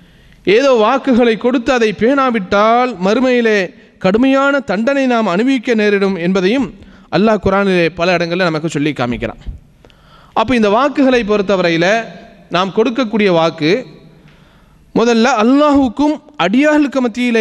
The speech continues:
இருக்கக்கூடிய வாக்குகள் என்ன? அல்லாஹ் என்ன வாக்குகளை எல்லாம் நம்ம இந்த உலகத்துல பேண சொல்கிறான் என்று சொன்னால்,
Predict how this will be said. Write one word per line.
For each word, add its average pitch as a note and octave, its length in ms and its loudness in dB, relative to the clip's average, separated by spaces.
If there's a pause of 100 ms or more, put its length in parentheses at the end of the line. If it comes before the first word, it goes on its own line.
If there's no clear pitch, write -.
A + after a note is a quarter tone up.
இருக்கக்கூடிய G#3 460 -4
வாக்குகள் F#3+ 420 -2
என்ன? F#3 480 -2 (1080)
அல்லாஹ் C4+ 300 2
என்ன C4 280 2
வாக்குகளை B3 540 2
எல்லாம் B3 280 2
நம்ம A#3+ 200 0
இந்த A3 120 0
உலகத்துல A3+ 520 0
பேண A3+ 300 0
சொல்கிறான் G3 400 0
என்று E3 180 -2
சொன்னால், E3 420 -2